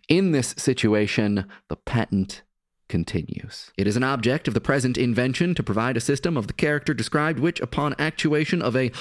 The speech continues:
hold instrumentality, e g a key or button, will connect the incoming call to a source of program material, e g music,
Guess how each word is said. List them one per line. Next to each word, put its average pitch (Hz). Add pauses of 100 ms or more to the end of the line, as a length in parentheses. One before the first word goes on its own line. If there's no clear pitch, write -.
(140)
hold 170
instrumentality, 160
e 98
g 110
a 92
key 147
or 107
button, 170 (320)
will 185
connect 135
the 117
incoming 120
call 117
to 160
a 90
source 165
of -
program 139
material, 175
e 117
g 113
music, 175